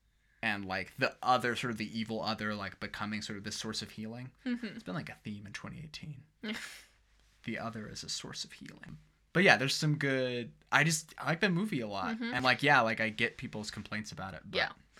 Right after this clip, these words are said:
Speaker 2: And I, I really like talking with you about that movie. And, uh, there are parts of that movie I like. Um, but yeah, just, like, watching it. And again, like, I felt less angry about it, um, about its, like, existence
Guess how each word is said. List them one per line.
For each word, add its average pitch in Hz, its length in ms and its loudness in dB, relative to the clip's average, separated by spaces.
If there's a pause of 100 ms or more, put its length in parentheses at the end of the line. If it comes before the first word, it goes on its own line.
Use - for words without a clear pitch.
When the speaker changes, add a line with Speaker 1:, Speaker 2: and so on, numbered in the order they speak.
(220)
Speaker 2:
And - 100 2
I, 240 400 8
I 220 120 4
really 208 380 -2
like 123 200 -2 (100)
talking 202 500 6
with 165 180 -10
you - 100 -8
about - 220 -6
that - 200 -2
movie. - 440 -10 (300)
And, 180 380 -2
uh, 165 400 2
there 202 140 0
are 180 80 2
parts - 300 -6
of - 80 0
that - 100 -8
movie - 260 -10
I - 60 -8
like. - 340 -8 (300)
Um, 196 500 4 (800)
but 226 140 2
yeah, 214 180 12
just, 220 220 0
like, 202 200 6
watching 208 360 4
it. 170 220 -6 (400)
And 208 260 2
again, 202 340 6
like, 202 160 2
I 214 120 6
felt 254 200 4
less 208 220 2 (100)
angry 240 460 2
about 294 380 4
it, 359 260 -2 (340)
um, 226 440 6
about 214 320 6
its, 240 260 0
like, 208 160 6
existence 226 840 0